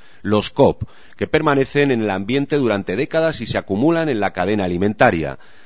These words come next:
Por ejemplo, del suelo pueden pasar al forraje y almacenarse en los tejidos grasos y concentrarse en la leche de las vacas y pasar de nuevo al ser humano para acabar finalmente en la leche materna, poniendo en riesgo la salud de futuras generaciones.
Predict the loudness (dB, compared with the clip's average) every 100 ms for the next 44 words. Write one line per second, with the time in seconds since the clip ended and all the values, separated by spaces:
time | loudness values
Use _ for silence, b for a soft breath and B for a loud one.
0 | b 0 0 0 0 2 2 2 -2 0
1 | 2 4 4 4 2 2 2 0 2 0
2 | 0 0 -2 0 -4 -4 -6 B B -4
3 | -2 -2 -4 -4 -4 -4 -4 -4 -4 -8
4 | -4 -4 -2 -2 -2 -4 -6 -8 -2 -2
5 | -2 -4 -2 -4 -2 -6 -6 B B -8
6 | -4 -2 -2 -2 0 0 0 0 0 -4
7 | -4 B B -6 -2 0 0 2 2 2
8 | 4 4 2 0 0 0 2 0 -4 B
9 | B -2 -2 0 2 2 0 -2 -2 0
10 | 0 0 -2 -2 -4 -4 -2 -2 -2 -4
11 | -2 -2 -2 -8 -16 b b -4 0 2
12 | 2 0 0 -2 2 2 2 -2 0 0
13 | 0 -6 -6 -10 -6 -6 -6 -6 -4 -4
14 | 0 0 0 -6 -12